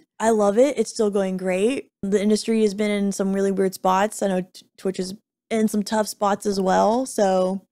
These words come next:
I don't know. It's, it's really hard to predict what streaming and content creation is gonna look like in a year or in a two year, just, like, with how much and how quickly it changes. But I will be, I'll be around for quite a while longer.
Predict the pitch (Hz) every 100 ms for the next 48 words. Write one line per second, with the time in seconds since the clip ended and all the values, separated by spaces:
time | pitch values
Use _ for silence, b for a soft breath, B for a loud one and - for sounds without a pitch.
0 | - 214 220 208 220 208 190 202 196 208
1 | 208 208 202 202 190 - 196 190 185 180
2 | 196 180 180 175 185 175 170 165 _ -
3 | - 220 214 196 190 185 180 170 175 175
4 | 170 175 170 165 165 165 151 - - 208
5 | 190 180 175 170 160 113 170 156 175 170
6 | - 175 170 165 165 180 180 - - -
7 | 170 160 _ - 190 185 190 190 185 175
8 | 175 - 175 170 165 _ 175 - 170 165
9 | - 170 - - - - _ _ 202 196
10 | 202 247 247 269 269 277 262 302 311 311
11 | 302 277 277 269 247 240 - 226 226 220
12 | 220 226 _ 226 226 302 330 320 311 320
13 | 262 208 196 185 185